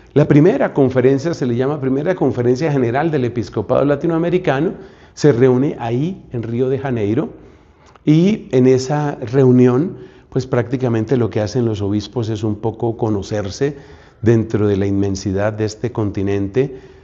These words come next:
eh, que claramente, pues, tiene la mayor parte del pueblo católico. Viene el Concilio Vaticano segundo del sesenta y dos al sesenta y cinco,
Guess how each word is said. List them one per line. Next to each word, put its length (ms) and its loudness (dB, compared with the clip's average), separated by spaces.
eh, 340 -4
que 200 -2
claramente, 640 0
pues, 200 -8
tiene 240 -4
la 120 -4
mayor 400 -4
parte 340 0
del 100 -4
pueblo 320 -2
católico. 600 0
Viene 280 8
el 100 4
Concilio 440 2
Vaticano 480 -2
segundo 540 2
del 140 0
sesenta 420 -2
y 60 -2
dos 220 -2
al 100 -2
sesenta 420 0
y 80 2
cinco, 540 0